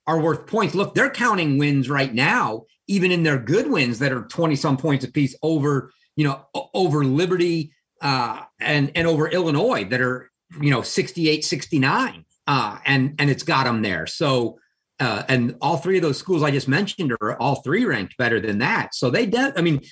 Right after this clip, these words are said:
the math is there. And here's what I'll say. If you look at the rankings, you know, you look at next week's projected rankings, up through about twelve, you feel pretty solid that those teams, which right now,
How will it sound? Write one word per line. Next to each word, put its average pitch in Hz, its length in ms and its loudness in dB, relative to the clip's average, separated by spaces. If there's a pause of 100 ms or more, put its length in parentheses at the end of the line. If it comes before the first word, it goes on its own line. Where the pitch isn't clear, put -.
(120)
the 165 100 2
math 220 360 0
is 139 180 -2
there. 160 300 2
And 123 140 -2
here's 202 220 2
what 160 100 -2
I'll 131 100 0
say. 117 380 -2 (680)
If 147 180 -2
you 165 120 2
look 151 320 2
at 240 140 -4
the 220 80 0
rankings, 135 800 0 (440)
you 143 80 0
know, 131 80 2
you 135 160 0
look 190 140 0
at 135 80 -4
next 160 240 0
week's 147 200 -2
projected 131 400 -2
rankings, 120 440 0
up 247 200 -2
through 247 200 0
about 170 380 -2
twelve, 180 640 -2 (460)
you 226 160 0
feel 208 240 0
pretty 175 300 -2
solid 160 640 0
that 127 160 -4
those 165 300 2
teams, 120 520 0
which 131 220 0
right 151 220 0
now, 147 420 0